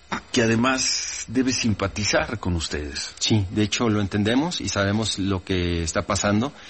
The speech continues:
Speaker 2: No es un tema de Nariz Roja, creo que es un tema de la sociedad. Yo creo que es lo que pedimos las O N Gs, que descarten las marcas, las organizaciones.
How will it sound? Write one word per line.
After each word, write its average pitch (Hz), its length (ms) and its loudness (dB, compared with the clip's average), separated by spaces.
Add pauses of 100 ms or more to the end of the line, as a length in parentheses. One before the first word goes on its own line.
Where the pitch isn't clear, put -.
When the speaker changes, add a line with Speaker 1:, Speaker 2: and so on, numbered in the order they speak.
(260)
Speaker 2:
No 117 100 4
es 117 120 0
un 120 80 2
tema 117 240 2
de 104 100 2
Nariz 95 240 0
Roja, 101 300 -2 (100)
creo 101 140 0
que 101 80 -4
es - 80 0
un 107 80 2
tema 104 260 2
de 101 80 0
la 90 140 2
sociedad. 92 520 0
Yo 104 180 2
creo 92 120 -6
que 104 340 2
es 107 140 2
lo 117 120 2
que 101 100 -4
pedimos 107 340 2
las 101 200 0
O 110 40 0
N 107 100 2
Gs, 110 220 0
que - 80 -2
descarten 110 540 2
las 95 160 0
marcas, 104 680 -2
las 87 240 -2
organizaciones. 104 800 0